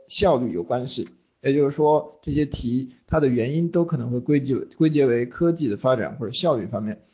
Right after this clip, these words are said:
那么所以呢，科技、便利和时间效率，那么这也是，呃，我们在这个第一条线里面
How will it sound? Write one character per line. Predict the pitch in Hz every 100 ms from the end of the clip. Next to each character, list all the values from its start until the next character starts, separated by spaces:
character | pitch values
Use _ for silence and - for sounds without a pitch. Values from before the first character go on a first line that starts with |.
| _ _ -
那 | 151
么 | 147
所 | 147 160
以 | 135
呢， | 117 120 143 -
科 | 156 147
技、 | 160 127 - _ _
便 | 160 131
利 | 127 -
和 | - 110
时 | 110 127
间 | 135 135
效 | 151 127
率， | 110 - -
那 | 110
么 | 107
这 | 127
也 | 131 92
是， | - 127 - - _ -
呃， | 120 110 110 -
我 | 110
们 | 110
在 | 120 120
这 | 104 110
个 | 101 92 92
第 | 170
一 | 170
条 | 123
线 | 120 -
里 | 101
面 | 95